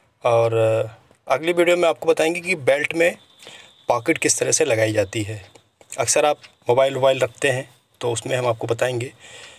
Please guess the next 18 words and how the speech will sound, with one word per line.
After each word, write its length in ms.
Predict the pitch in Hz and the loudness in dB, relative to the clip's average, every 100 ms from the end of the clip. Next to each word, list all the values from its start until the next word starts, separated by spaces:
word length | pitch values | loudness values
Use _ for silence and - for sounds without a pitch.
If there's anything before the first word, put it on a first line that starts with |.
| - _ - | -20 _ -6
कि 300 | 123 123 120 - _ - - | -4 -2 -4 -8 _ -10 -2
pocket 380 | 123 - 135 127 | 0 -2 -6 -2
में 140 | 120 | -2
जो 120 | 113 | -2
है, 220 | 104 113 - _ _ _ _ - - | -6 -8 -8 _ _ _ _ -20 -14
sorry, 320 | - 139 117 104 - - - - 127 123 123 - - - _ _ _ _ _ _ _ - | 0 0 0 -6 -12 -16 -12 -10 -10 -10 -16 -20 -20 -20 _ _ _ _ _ _ _ -2
belt 280 | 123 135 139 | 0 2 2
में 200 | 139 175 | 2 2
pocket 320 | 123 117 131 | 0 -2 -2
कैसे 240 | 123 113 | 2 4
लगाई 240 | 110 107 107 | 4 4 4
जाती 260 | 104 110 | 2 0
है, 140 | 113 - | -6 -2
वो 80 | 123 | -2
भी 100 | 123 | 0
हम 120 | 120 | 2
आपको 180 | 113 113 | 0 0
बताएंगे। 460 | 117 113 101 101 | -2 0 -2 -4